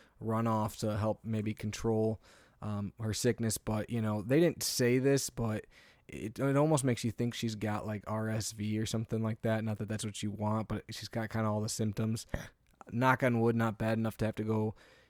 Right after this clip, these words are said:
into the hospital, like, the emergency room, but, um, she was pretty sick. She's doing better today, still definitely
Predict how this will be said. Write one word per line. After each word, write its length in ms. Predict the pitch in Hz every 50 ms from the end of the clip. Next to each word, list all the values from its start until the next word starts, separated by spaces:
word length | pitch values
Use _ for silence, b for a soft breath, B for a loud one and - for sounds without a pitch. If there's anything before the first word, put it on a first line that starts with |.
| b b -
into 300 | - 139 135 123 - 127
the 320 | 107 110 110 110 107 107 101
hospital, 580 | 87 113 123 127 123 - - 123 117 120 117
like, 240 | 113 113 107 110 -
the 80 | 117 107
emergency 560 | 104 117 120 127 113 113 113 110 - 117 107
room, 340 | 104 104 107 104 104 107 - -
but, 260 | 104 107 107 104 - -
um, 320 | 104 101 98 98 101 104 101 -
she 100 | - 131
was 80 | 113
pretty 180 | - 151 147 123
sick. 360 | - - 120 113 113 - -
She's 220 | - - 117 104 113 _ _ _ _
doing 280 | - 143 139 143 139 123
better 300 | - 127 123 123 131 120
today, 600 | - - 117 107 104 107 117 113 113 113 110 113
still 340 | - - - 127 120 117 110
definitely 640 | 104 117 110 - - 120 113 110 110 107 107 110